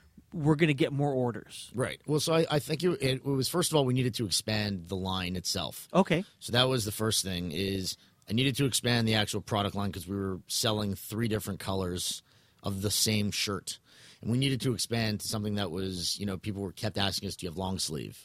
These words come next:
Speaker 2: Do you have sleeveless?" You know,
Speaker 1: So
Speaker 2: when
Speaker 1: you
Speaker 2: you get
Speaker 1: started off
Speaker 2: into
Speaker 1: just
Speaker 2: shorts.
Speaker 1: selling t-shirts.
Speaker 2: Just started off just t-shirts. And
Speaker 1: Okay.
Speaker 2: that's, and everyone would go, "Oh, you have this t-shirt company." And I, and it always bugged me when people would say, "You have a t-shirt company." I said, "No, no,
Speaker 1: Yeah.
Speaker 2: it's a sportswear company."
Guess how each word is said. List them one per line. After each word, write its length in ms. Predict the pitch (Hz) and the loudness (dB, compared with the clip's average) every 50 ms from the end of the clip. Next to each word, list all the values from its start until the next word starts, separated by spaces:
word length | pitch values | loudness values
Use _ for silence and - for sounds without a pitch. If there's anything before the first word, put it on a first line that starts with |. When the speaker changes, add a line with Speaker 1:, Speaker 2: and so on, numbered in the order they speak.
| - _ - | -20 _ -12
Speaker 2:
Do 80 | - 87 | -8 -8
you 60 | 85 | -6
have 60 | 80 | -4
sleeveless?" 640 | - - 85 92 90 76 71 67 53 - - - - - - - - - | -4 -4 -4 -4 -6 -6 -6 -8 -8 -6 -6 -8 -8 -10 -16 -20 -20 -10
You 60 | - - | -6 0
know, 60 | - | 2
Speaker 1:
So 20 | |
Speaker 2:
when 80 | 185 170 | 4 4
Speaker 1:
you 40 | 208 | 4
Speaker 2:
you 60 | 196 | 6
get 60 | 185 | 6
Speaker 1:
started 160 | 196 190 180 175 | 8 8 8 8
off 80 | 165 - | 6 4
Speaker 2:
into 60 | 180 | 4
Speaker 1:
just 120 | - 165 - | 0 2 2
Speaker 2:
shorts. 80 | 190 | 2
Speaker 1:
selling 220 | 190 175 156 156 147 | 2 2 0 0 -2
t-shirts. 380 | - - 143 120 - - - - | -4 -6 -6 -6 -8 -10 -6 -2
Speaker 2:
Just 120 | 113 110 | 0 2
started 220 | - - 147 147 139 | 2 4 4 4 4
off 140 | 123 101 85 | 2 0 -2
just 600 | 85 87 90 104 117 117 117 - - - - - _ - | -4 -2 0 2 4 4 4 2 0 -4 -6 -12 _ -10
t-shirts. 480 | - - 110 98 - 90 64 - - - | -6 -4 0 0 0 0 -2 -6 -6 -4
And 80 | - 170 | -2 0
Speaker 1:
Okay. 60 | 107 | 0
Speaker 2:
that's, 180 | 117 117 - | 0 0 0
and 100 | - 104 | 0 0
everyone 220 | 117 117 113 113 107 | 0 0 0 0 2
would 40 | 117 | 2
go, 80 | 131 147 | 4 4
"Oh, 40 | |
you 100 | 135 107 | 4 2
have 80 | 104 98 | 2 0
this 100 | 101 - | -2 -2
t-shirt 340 | - - 156 147 - 113 - | 0 0 2 2 0 0 -4
company." 380 | - 78 73 80 78 73 64 - - | -6 -10 -10 -10 -10 -12 -12 -12 -10
And 100 | 95 98 | -6 -4
I, 160 | 98 98 92 - | -4 -6 -6 -6
and 160 | - 95 95 101 | -8 -6 -6 -6
it 80 | 87 - | -8 -6
always 320 | - 107 101 104 107 85 | -4 -2 -2 -2 -2 -4
bugged 360 | 73 - - 107 104 104 76 90 | -6 -8 -4 -4 -4 -4 -4 -6
me 120 | 92 92 | -8 -6
when 140 | 87 92 87 | -6 -8 -8
people 160 | 98 95 87 | -8 -8 -8
would 100 | 90 85 | -8 -8
say, 120 | - 98 | -6 -6
"You 160 | 95 87 90 95 | -6 -4 -6 -6
have 80 | 82 | -6
a 40 | 87 | -8
t-shirt 380 | - - - 127 107 - 110 - | -8 -6 -6 -4 -4 -6 -8 -10
company." 280 | - - - - 110 | -12 -16 -16 -18 -18
I 20 | 104 | -18
said, 160 | - - - | -14 -10 -4
"No, 60 | 101 | -2
no, 100 | 127 127 | 0 0
Speaker 1:
Yeah. 60 | 113 | -2
Speaker 2:
it's 120 | 110 113 - | -4 -6 -8
a 180 | - - - | -8 -8 -8
sportswear 380 | - - 151 160 - - 113 87 | -6 -4 -4 -4 -4 -6 -8 -8
company." 360 | - 73 64 - 50 - - | -10 -12 -16 -16 -18 -20 -20